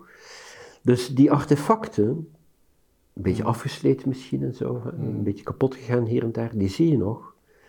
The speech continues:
Speaker 1: Maar wat niet zomaar zichtbaar wordt, is het bewustzijn van waaruit dit gecreëerd
Speaker 2: Exact.
Speaker 1: is.
Speaker 2: Je ziet alleen de symptomen ervan.
Speaker 1: Ja. En dat is eigenlijk, ah, dus,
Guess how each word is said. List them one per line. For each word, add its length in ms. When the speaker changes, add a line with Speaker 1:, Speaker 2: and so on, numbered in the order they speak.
Speaker 1:
Maar 220
wat 380
niet 320
zomaar 440
zichtbaar 500
wordt, 380
is 520
het 200
bewustzijn 680
van 180
waaruit 360
dit 160
gecreëerd 440
Speaker 2:
Exact. 240
Speaker 1:
is. 60
Speaker 2:
Je 60
ziet 180
alleen 160
de 60
symptomen 640
ervan. 460
Speaker 1:
Ja. 280
En 320
dat 280
is 320
eigenlijk, 560
ah, 140
dus, 320